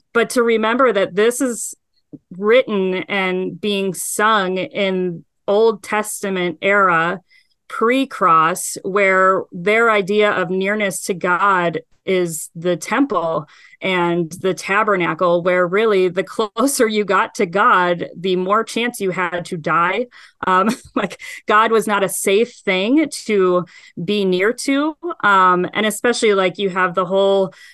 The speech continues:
episode where the people are telling Moses to cover his face because he's just reflecting the go-, glory of God. And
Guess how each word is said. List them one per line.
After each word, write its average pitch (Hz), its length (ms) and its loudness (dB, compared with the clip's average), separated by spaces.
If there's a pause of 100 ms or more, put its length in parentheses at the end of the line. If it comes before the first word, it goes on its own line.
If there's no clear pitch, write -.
(140)
episode 208 640 0
where 185 580 2 (200)
the 196 120 -2
people 214 360 0
are 196 140 4
telling 202 500 2
Moses 196 500 2
to 214 140 -4
cover 208 340 2
his 190 240 -4
face 226 420 0
because 196 520 -4
he's 214 260 -4
just 202 260 -4
reflecting 190 840 -2
the 175 140 -2
go-, 175 300 -2
glory 175 360 2
of 160 140 -4
God. 165 320 2
And 165 280 -2